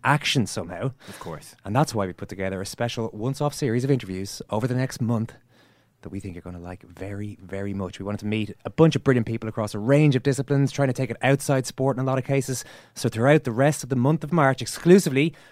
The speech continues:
Speaker 1: for World Service members only, we'll have five big interviews for our fifth birthday.
Speaker 2: Hmm.
Speaker 1: All hugely interesting, hugely talented people. All of them really with a serious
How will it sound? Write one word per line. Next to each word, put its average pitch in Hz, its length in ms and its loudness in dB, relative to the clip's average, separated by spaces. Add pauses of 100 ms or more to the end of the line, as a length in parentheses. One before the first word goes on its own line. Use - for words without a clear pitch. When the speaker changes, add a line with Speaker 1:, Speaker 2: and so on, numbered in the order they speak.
(120)
Speaker 1:
for 98 120 -8
World 104 260 -4
Service 123 260 -6
members 135 260 0
only, 139 240 4
we'll 107 220 -2
have 123 600 -4 (160)
five 147 480 0
big 147 180 0
interviews 98 540 -6 (340)
for 101 160 -8
our 95 80 -6
fifth - 500 -10
birthday. 95 540 -4
Speaker 2:
Hmm. 98 180 -10 (140)
Speaker 1:
All 123 240 0
hugely 135 460 0
interesting, 110 520 -4 (240)
hugely 139 400 4
talented 104 360 -4
people. 104 420 -6 (580)
All 165 240 6
of 170 60 6
them 120 140 0
really 113 180 2
with 98 140 -2
a 107 40 -4
serious 113 360 -2